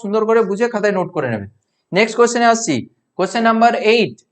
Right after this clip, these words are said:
মজাদার ক্লাস চলছে, তাড়াতাড়ি করে বলো, এদের মধ্যে কোনটি বন্ধন দৈর্ঘ্য সবচেয়ে কম? আহ, দেখি, আহ, এদের মধ্যে কোনটি বন্ধন দৈর্ঘ্য সবচেয়ে কম? বন্ধন দৈর্ঘ্য কম মানে তোমাদের আগে করিয়েছি এটা,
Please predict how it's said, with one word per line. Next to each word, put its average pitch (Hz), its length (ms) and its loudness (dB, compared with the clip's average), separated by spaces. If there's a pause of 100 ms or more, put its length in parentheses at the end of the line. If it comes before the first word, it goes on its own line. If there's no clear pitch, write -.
(340)
মজাদার 220 340 4
ক্লাস 226 280 2
চলছে, 226 320 0
তাড়াতাড়ি 220 420 2
করে 226 200 2
বলো, 202 380 2 (180)
এদের 208 300 0
মধ্যে 220 320 -2
কোনটি 208 560 -2
বন্ধন 196 400 -2
দৈর্ঘ্য 220 280 0
সবচেয়ে 214 400 -2
কম? 185 320 0 (680)
আহ, 165 600 4 (680)
দেখি, 240 460 -2 (220)
আহ, 160 380 2
এদের 190 200 0
মধ্যে 226 200 2
কোনটি 214 340 -2
বন্ধন 196 360 0
দৈর্ঘ্য 220 220 4
সবচেয়ে 220 340 0
কম? 135 360 0
বন্ধন 180 320 0
দৈর্ঘ্য 214 260 -2
কম 208 220 4
মানে 220 380 0 (320)
তোমাদের 196 380 2
আগে 185 220 0
করিয়েছি 214 500 0
এটা, 208 300 2